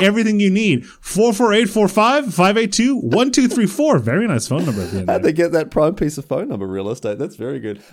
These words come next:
Speaker 2: All right,
Speaker 1: They're
Speaker 2: boys,
Speaker 1: up
Speaker 2: get in
Speaker 1: there in Red Hugh House at Thornambie Place, Stockton-on-Tees, T S one seven six S G, just off the M eight, it looks like, I think.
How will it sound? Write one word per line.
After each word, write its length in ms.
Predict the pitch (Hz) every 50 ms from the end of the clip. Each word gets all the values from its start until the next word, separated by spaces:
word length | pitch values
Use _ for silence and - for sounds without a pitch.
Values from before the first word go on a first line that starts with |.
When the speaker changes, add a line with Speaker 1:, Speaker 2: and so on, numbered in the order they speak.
| -
Speaker 2:
All 80 | - 127
right, 80 | 160 170
Speaker 1:
They're 80 | 147 156
Speaker 2:
boys, 140 | 175 165
Speaker 1:
up 60 | - -
Speaker 2:
get 100 | 180 185
in 60 | 196
Speaker 1:
there 100 | 190 190
in 300 | 160 170 185 196 202 180
Red 180 | 190 202 196 165
Hugh 180 | - 208 196
House 300 | 165 185 185 202 190 - 202 185 -
at 160 | 165 180 202 170
Thornambie 460 | - - 175 165 165 165 160 151 139
Place, 420 | 120 165 170 180 190 185 - - 156 -
Stockton-on-Tees, 760 | - 170 175 - - 165 160 151 - - 180 190 196 196
T 160 | - - 175 190
S 160 | 185 175 -
one 100 | 175 151
seven 280 | - 175 175 175 175
six 200 | - - 170 -
S 100 | 180 160 -
G, 120 | 175 180
just 300 | 135 123 160 202 196 -
off 380 | 202 185 190 208 220 214 - -
the 420 | 131 143 175 196 202 202 196 - _ _
M 140 | - 147 139
eight, 160 | 156 190 185
it 60 | -
looks 200 | - 113 - -
like, 120 | 131 143 156
I 80 | -
think. 160 | 87 240 240